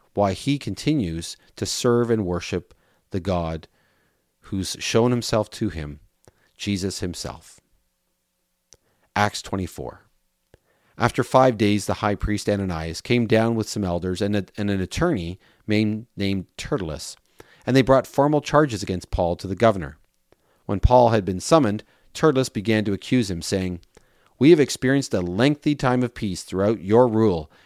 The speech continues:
and reforms are being made in this nation through your foresight. Most excellent Felix, we acknowledge this everywhere and in every way with all gratitude.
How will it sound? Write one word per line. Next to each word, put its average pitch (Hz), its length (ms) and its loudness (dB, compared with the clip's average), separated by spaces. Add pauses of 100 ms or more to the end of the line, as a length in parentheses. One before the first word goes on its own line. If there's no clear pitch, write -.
and 95 200 -4
reforms 139 640 2
are 92 220 -6
being 107 280 0
made 120 360 0
in 104 180 -4
this 92 180 -6
nation 120 380 0
through 92 200 -6
your 120 360 2
foresight. 113 720 -4 (640)
Most 147 380 4
excellent 123 420 -2
Felix, 85 540 -8 (440)
we 139 200 6
acknowledge 120 540 0
this 113 300 -2 (120)
everywhere 85 640 -4
and 104 100 -2
in 98 180 -4
every 147 240 0
way 117 280 2
with 90 180 -4
all 110 160 2
gratitude. 87 720 -8